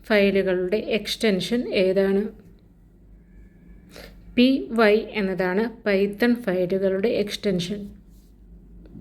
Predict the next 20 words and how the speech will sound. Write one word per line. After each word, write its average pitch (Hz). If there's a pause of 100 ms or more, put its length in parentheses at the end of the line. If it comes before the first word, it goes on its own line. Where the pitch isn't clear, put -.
(440)
ഇതാണ് 247 (120)
Python-ൻ്റെ, 190 (360)
ആ, 180 (800)
ലോഗോ 190
എന്ന് 190
പറയുന്നത്. 180 (360)
Python 247
ഒരു 277 (120)
ഹൈ 214 (160)
ലെവൽ 233 (100)
ലാംഗ്വേജ് 185
ആണ്. 196 (240)
ആയിരത്തി 190
തൊള്ളായിരത്തി 185
തൊണ്ണൂറിൽ 190 (440)
ഗൈഡോ 196 (140)
വാൻ 185 (120)
റോസിൻ്റെ 196 (180)
നേതൃത്വത്തിലാണ് 190 (140)
Python 175